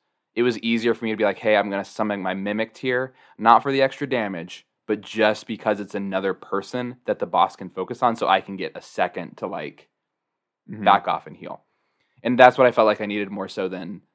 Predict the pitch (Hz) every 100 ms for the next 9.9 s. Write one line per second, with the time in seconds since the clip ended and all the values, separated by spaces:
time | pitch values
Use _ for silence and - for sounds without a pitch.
0 | _ _ 117 127 120 120 113 - - 95
1 | 90 87 90 _ - 113 - 90 90 -
2 | - 113 113 101 90 90 _ _ _ _
3 | _ _ _ _ _ _ _ _ 123 120
4 | 104 120 117 92 107 98 90 - - -
5 | 92 101 98 98 98 110 90 - 92 87
6 | - 87 92 92 95 _ _ 82 101 90
7 | 87 87 90 - 82 90 92 107 143 190
8 | 143 - 87 87 90 95 101 92 113 98
9 | 90 - 120 - - 101 95 85 73